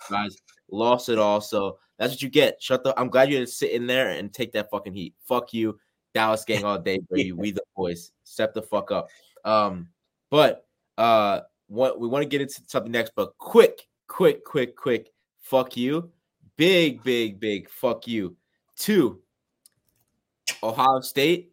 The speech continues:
Speaker 1: We're back, baby. Don't worry about us. Go ahead and take, take, I don't even know who the fuck he is who transferred. Fuck him. We don't worry about you. I know you're probably gonna play for Nebraska.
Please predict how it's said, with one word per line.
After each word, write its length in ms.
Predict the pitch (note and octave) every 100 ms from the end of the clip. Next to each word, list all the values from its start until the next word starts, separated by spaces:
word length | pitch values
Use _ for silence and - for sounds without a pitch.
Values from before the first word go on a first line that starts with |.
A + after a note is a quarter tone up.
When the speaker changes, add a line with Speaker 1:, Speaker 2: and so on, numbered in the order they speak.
| _
Speaker 1:
We're 160 | G#2 A#2+
back, 360 | F#2 A#2 F#2+
baby. 380 | - G2 G2+ G#2 _
Don't 220 | B2 C#3+
worry 160 | C#3+ D3
about 260 | C3 C3
us. 340 | C3 C3+ - - _ _ _ _ -
Go 180 | B2+ C#3+
ahead 420 | D3 C3+ C3 - -
and 160 | A2+
take, 360 | - C3+ - - _
take, 320 | - C3 C3 _ -
I 60 |
don't 100 | C#3+
even 100 | D#3+
know 100 | C#3+
who 120 | C3+ C3+
the 80 |
fuck 300 | A#2+ - C#3
he 220 | - C3 B2+
is 160 | B2+
who 120 | B2+
transferred. 560 | A2+ B2+ A#2+ B2 C3 B2 _ _
Fuck 340 | - C#3 C3+ -
him. 300 | C3+ A#2+ A#2 _ -
We 80 | C3+
don't 160 | C3+
worry 140 | A#2+ B2+
about 300 | A2+ A2+ -
you. 160 | A#2+
I 120 | - A2+
know 80 |
you're 120 | B2+ B2+
probably 160 | C3+
gonna 140 | A#2+ -
play 100 | A#2+
for 120 | A#2
Nebraska. 720 | G#2+ F2+ A2+ A#2 - A#2